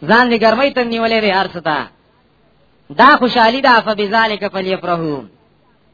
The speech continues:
هغه په بدعاتو باندې چې راجمع کوي،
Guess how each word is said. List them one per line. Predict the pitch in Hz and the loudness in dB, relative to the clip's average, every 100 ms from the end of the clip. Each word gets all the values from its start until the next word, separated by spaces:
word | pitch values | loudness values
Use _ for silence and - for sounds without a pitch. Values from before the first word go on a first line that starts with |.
| _ _ _ _ - | _ _ _ _ 0
هغه | 196 233 | 2 4
په | 247 196 196 | 2 -2 -4
بدعاتو | 233 240 302 294 | 2 4 4 2
باندې | 269 247 233 | 0 0 -4
چې | 220 | -2
راجمع | 220 226 220 | -2 -2 -6
کوي، | 220 262 233 151 | -4 -2 -2 -2